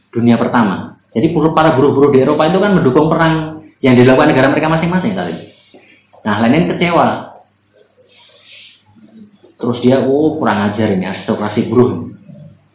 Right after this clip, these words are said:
Penjelasannya Lenin bukan lagi monopoli Inggris, karena monopoli Inggris sudah berakhir di sebelum Perang Dunia Pertama.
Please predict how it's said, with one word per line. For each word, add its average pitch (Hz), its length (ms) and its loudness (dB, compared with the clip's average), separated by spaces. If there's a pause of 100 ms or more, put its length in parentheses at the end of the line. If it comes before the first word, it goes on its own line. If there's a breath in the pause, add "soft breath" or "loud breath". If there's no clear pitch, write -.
(680)
Penjelasannya 113 500 2
Lenin 127 300 2 (1000)
bukan 110 240 -2
lagi 107 200 0 (160)
monopoli 113 420 2
Inggris, 175 240 2
karena 135 220 0
monopoli 127 400 2
Inggris - 160 -2
sudah 120 160 0
berakhir 113 680 -4
di 98 160 -6
sebelum 95 320 -4
Perang 90 280 -6
Dunia 87 200 -6
Pertama. 87 520 -10